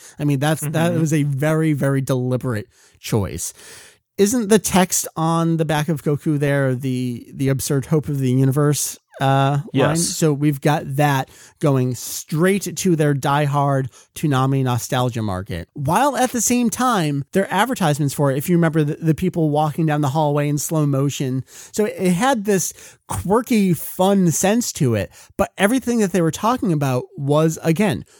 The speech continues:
Speaker 1: superbly authoritative and respecting everything about the art.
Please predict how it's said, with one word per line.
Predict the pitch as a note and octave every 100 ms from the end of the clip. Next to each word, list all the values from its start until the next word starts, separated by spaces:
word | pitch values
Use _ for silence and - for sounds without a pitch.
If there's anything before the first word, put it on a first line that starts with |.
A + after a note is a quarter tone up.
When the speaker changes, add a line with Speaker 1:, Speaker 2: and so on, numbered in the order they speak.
| _ _ - -
Speaker 1:
superbly | F#3 - - - C4+ C#4+ G3+ D3+ -
authoritative | D#3 - F#3 F3+ F3 D#3+ C3 A2+ F#2+
and | C#3 C#3
respecting | D3 D#3+ - - - G#3 - D#3+ C3+ B2
everything | - E3+ F#3 F#3 E3
about | D3 C#3+ D#3
the | C#3+ B2+
art. | - D3+ -